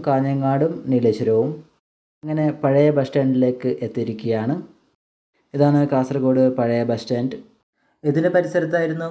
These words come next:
മുമ്പ് ബസ് സ്റ്റാൻഡ് ഉണ്ടായിരുന്നത്. എന്നാൽ നിലവിലുള്ള ബസ് സ്റ്റാൻഡ്, അതായത് പുതിയ ബസ് സ്റ്റാൻഡ് നാഷണൽ ഹൈവേയുടെ സമീപത്താണ്. കാസർഗോഡ് ടൗണിനെ കുറിച്ച് പറയുകയാണെങ്കിൽ ആയിരത്തി തൊള്ളായിരത്തി അറുപത്താറിലാണ് കാസർഗോഡ് മുനിസിപ്പാലിറ്റി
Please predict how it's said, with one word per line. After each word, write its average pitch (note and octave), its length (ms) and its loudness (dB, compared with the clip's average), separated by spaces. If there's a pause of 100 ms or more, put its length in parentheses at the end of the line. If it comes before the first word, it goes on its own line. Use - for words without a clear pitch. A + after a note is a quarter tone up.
മുമ്പ് C3+ 220 2 (140)
ബസ് A#2+ 160 -2
സ്റ്റാൻഡ് C3+ 300 0
ഉണ്ടായിരുന്നത്. G#2+ 540 0
എന്നാൽ E3 200 -12 (180)
നിലവിലുള്ള E3 580 2
ബസ് D#3+ 120 -2
സ്റ്റാൻഡ്, D#3 280 0 (120)
അതായത് C#3 340 2 (140)
പുതിയ C#3+ 300 0
ബസ് C#3+ 160 2
സ്റ്റാൻഡ് C3+ 340 -2 (240)
നാഷണൽ C#3+ 460 0
ഹൈവേയുടെ C#3 500 2
സമീപത്താണ്. G#2+ 580 0 (460)
കാസർഗോഡ് D3+ 560 0
ടൗണിനെ D#3 320 2
കുറിച്ച് D#3+ 280 -2
പറയുകയാണെങ്കിൽ D3 600 0 (260)
ആയിരത്തി C#3+ 260 0
തൊള്ളായിരത്തി D3+ 480 0 (160)
അറുപത്താറിലാണ് C#3+ 840 0 (100)
കാസർഗോഡ് B2+ 540 0 (100)
മുനിസിപ്പാലിറ്റി A#2+ 680 -2